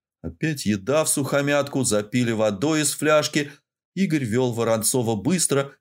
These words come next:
конечную точку маршрута знал. На опушке остановились.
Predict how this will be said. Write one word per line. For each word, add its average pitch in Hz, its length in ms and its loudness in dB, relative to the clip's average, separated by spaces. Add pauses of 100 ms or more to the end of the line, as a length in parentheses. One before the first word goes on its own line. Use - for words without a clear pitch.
(140)
конечную 101 600 -2
точку 170 380 -2
маршрута 131 600 0
знал. 131 540 -2 (480)
На 98 140 -2
опушке 180 460 0
остановились. 147 920 0